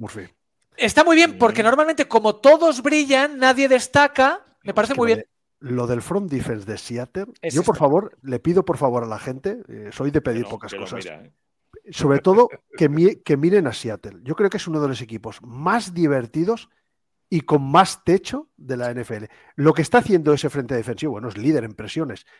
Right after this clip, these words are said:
Speaker 1: Este fin de semana le hacen un destrozo a la línea de Jaguars y al pobre Trevor Lawrence, con, con presiones en, por dropbacks superiores al cincuenta por ciento. Bueno, una
Speaker 2: Te
Speaker 1: cosa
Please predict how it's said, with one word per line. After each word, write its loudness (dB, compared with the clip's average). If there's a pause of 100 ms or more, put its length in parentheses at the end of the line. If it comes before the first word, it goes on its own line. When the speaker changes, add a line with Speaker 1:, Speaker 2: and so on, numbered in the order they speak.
(180)
Speaker 1:
Este -2
fin -4
de 2
semana -2
le -2
hacen -6
un -8
destrozo -6 (120)
a -2
la -2
línea 0
de -4
Jaguars -8 (480)
y -2
al 2
pobre 4
Trevor 0
Lawrence, -4 (240)
con, -18
con -12
presiones -6 (300)
en, -4
por -4
dropbacks -2
superiores -4
al -6
cincuenta -10
por -16
ciento. -14
Bueno, -8
una -2
Speaker 2:
Te -18
Speaker 1:
cosa -2